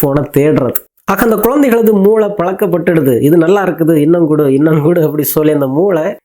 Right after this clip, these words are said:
இயங்குது. ஆக, அந்த குழந்தைகள் ஒரு கார்ட்டூன் பார்க்கும்போது மூளை ஹாப்பி ஆயிடுது, ஒரு வீடியோ கேம் விளையாடும் போது சூப்பர் ஹாப்பி ஆயிடுது, அந்த ரீலை ஸ்க்ரோல் பண்ணி, ஸ்க்ரோல் பண்ணி பார்க்க பார்க்க மூளை வந்து சூப்பர், சூப்பர் ஹாப்பி ஆயிடுது.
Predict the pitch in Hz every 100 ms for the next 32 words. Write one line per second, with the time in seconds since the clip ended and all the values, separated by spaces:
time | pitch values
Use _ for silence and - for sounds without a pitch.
0 | 143 185 240 185 - - _ - 247 247
1 | 220 202 196 202 190 185 214 175 170 165
2 | 151 135 - - - 170 - 175 165 151
3 | 156 165 208 180 160 156 127 151 143 156
4 | 147 135 123 113 - _ _ _ - 139
5 | 147 139 170 180 165 170 160 160 165 175
6 | 202 190 - 190 190 160 170 147 135 160
7 | 156 147 156 196 - _ _ - 127 139
8 | 139 175 180 156 139 120 - - - 156
9 | 160 156 170 151 160 160 156 160 139 156
10 | 156 156 - 170 180 180 151 170 165 156
11 | 170 190 147 190 185 180 - 196 165 -
12 | 160 156 151 139 131 113